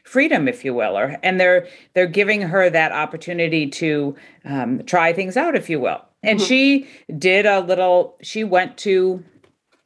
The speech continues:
Speaker 1: you know, she went to Starbucks by herself. That was her task to do, and to
Speaker 2: Yeah.
Speaker 1: order a snack and things like that.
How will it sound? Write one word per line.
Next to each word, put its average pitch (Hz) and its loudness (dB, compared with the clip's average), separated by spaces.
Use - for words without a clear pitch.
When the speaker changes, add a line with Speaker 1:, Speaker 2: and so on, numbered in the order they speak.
Speaker 1:
you 247 -8
know, 175 4
she 165 0
went 208 2
to 208 -6
Starbucks - 0
by 160 2
herself. - 0
That 135 0
was 160 -2
her 165 4
task 160 -8
to - -12
do, 151 -4
and 160 0
to 165 0
Speaker 2:
Yeah. 185 6
Speaker 1:
order 175 6
a 170 2
snack 147 -4
and 143 -8
things 143 -6
like 123 -8
that. - -10